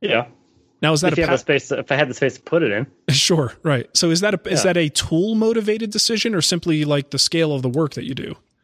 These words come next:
Speaker 1: I like the scale of the work, just having more room to put crap, so I don't have to clear off as much space to, uh, use the spot of the bench. You
Speaker 2: Sure.
Speaker 1: know.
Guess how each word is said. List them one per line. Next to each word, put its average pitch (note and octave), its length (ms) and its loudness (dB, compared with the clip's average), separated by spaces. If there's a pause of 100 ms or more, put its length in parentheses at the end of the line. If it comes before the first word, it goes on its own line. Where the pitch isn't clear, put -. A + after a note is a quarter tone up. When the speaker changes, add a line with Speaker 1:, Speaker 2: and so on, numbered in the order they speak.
(440)
Speaker 1:
I C#4+ 60 -20
like C4+ 200 -8
the A3+ 80 0
scale D3 400 0
of C3+ 40 0
the B2+ 80 2
work, B2+ 300 0
just B2+ 220 -4
having B2+ 340 0 (960)
more B2+ 220 0
room C3 220 2
to A#2+ 80 0
put B2 340 -2 (420)
crap, G2+ 400 0 (400)
so - 260 0
I B2 80 4
don't B2+ 40 2
have B2 160 2
to B2+ 120 2
clear C3+ 280 2
off A#2 140 2
as A#2+ 100 -4
much A#2+ 140 0
space - 560 0
to, A#2+ 200 2
uh, A2+ 100 0
use A#2 220 -2
the A#2+ 80 -4
spot A#2 220 2
of A#2+ 60 2
the B2+ 60 2
bench. A2+ 440 0
You D#3 80 2
Speaker 2:
Sure. B2+ 80 4
Speaker 1:
know. A2+ 140 2